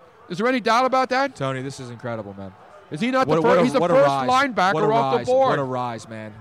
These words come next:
Speaker 2: What a rise
Speaker 1: And it's
Speaker 2: by
Speaker 1: a
Speaker 2: this
Speaker 1: great,
Speaker 2: kid.
Speaker 1: and it's a great story, too. And you know what, you know what else Bruce Arians likes? He likes stories. He likes walk-ons going in and then blowing the roof off the sucker.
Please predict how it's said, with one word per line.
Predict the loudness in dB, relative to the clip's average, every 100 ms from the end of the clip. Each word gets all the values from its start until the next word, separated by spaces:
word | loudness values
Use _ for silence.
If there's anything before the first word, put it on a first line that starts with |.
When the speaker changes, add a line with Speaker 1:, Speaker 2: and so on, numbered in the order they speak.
| -10
Speaker 2:
What | -8 -6
a | -8
rise | -6 -6 -2
Speaker 1:
And | -2
it's | -2
Speaker 2:
by |
Speaker 1:
a | -4
Speaker 2:
this | -2
Speaker 1:
great, | -2 -2
Speaker 2:
kid. |
Speaker 1:
and | -4
it's | -2
a | -4
great | -6 -4 -4 -4
story, | -8 -6 -6 -8
too. | -6 -8 -8 -12 -20 -14
And | -8 -6
you |
know | -4 -4
what, | -4 -4
you |
know | -2
what | -2
else | -2 -6
Bruce | -8 -8 -4
Arians | -2 -2 -2
likes? | -2 -4 -6 -14 -20 -20 -14 -6
He | -2
likes | 0 0 -2
stories. | -4 0 0
He | 0 0
likes | 0 -2
walk-ons | -6 -2 -2 -2 -2 -2 -4 -10 -20 -20 -4
going | 2 4 4
in | 2 0 -4 -8 -14 -20 -8 -6
and | -2
then | -4 -4 -10 _ -20 -6
blowing | 0 2 4 2
the | 0
roof | 0 0 2
off | 0 0
the | -2
sucker. | -4 0 0 -2